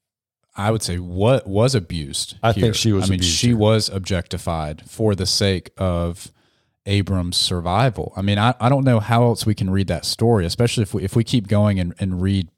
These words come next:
Speaker 1: bits and pieces of it for folks.
Speaker 2: Well, this might be a crude way to say it, but I, I think Abram pimped out Sarai at this
Speaker 1: Yeah,
Speaker 2: point.
Speaker 1: I mean, when the officials of Pharaoh saw her, Sarai, they praised her to Pharaoh, and the woman was taken into Pharaoh's house,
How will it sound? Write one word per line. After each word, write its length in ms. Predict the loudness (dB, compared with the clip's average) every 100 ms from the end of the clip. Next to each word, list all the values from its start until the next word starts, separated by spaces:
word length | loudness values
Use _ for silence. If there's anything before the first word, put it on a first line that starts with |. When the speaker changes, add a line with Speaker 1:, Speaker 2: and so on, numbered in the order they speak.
| _ _ _
Speaker 1:
bits 200 | -6 -4
and 160 | -4 -2
pieces 340 | -2 -2 -4
of 200 | -6 -8
it 100 | -10
for 140 | -10 -10
folks. 480 | -8 -10 -6 -2
Speaker 2:
Well, 80 | 2
this 160 | 2 4
might 160 | 2
be 160 | 4 4
a 80 | 2
crude 520 | -2 _ 0 2 4
way 140 | 2
to 100 | 2
say 260 | 2 2 2
it, 120 | 2
but 120 | 0 0
I, 100 | -2 _ _
I 80 | -4
think 260 | 0 0
Abram 460 | 0 0 0 0 -4 -12 _ _ _ _ _ _ _ _ _ -2
pimped 300 | 0 2 0
out 260 | 0 -2 _ _
Sarai 460 | -6 -2 -2 -4 -12 -10
at 120 | -8
this 140 | -6 -2
Speaker 1:
Yeah, 100 | -2
Speaker 2:
point. 100 | 0
Speaker 1:
I 40 |
mean, 200 | 0 2
when 140 | 2 2
the 80 |
officials 420 | 2 2 2 0 -2
of 100 | -2
Pharaoh 480 | 2 4 4 2
saw 420 | 2 0 2 2 2
her, 360 | 2 2 2 0
Sarai, 680 | 0 2 2 2 2 0 -4 -10 _ _ _ _ _ _ _ -10 -2
they 120 | 0
praised 320 | 2 2 2
her 80 | 0
to 60 | 0
Pharaoh, 500 | 0 0 2 0 -2 -8
and 160 | -4 -2
the 40 |
woman 320 | 0 2 2
was 160 | 0 0
taken 340 | -2 0 -2
into 300 | 0 0 -2
Pharaoh's 540 | -2 0 2 2 2 -2
house, 580 | 0 2 2 0 -2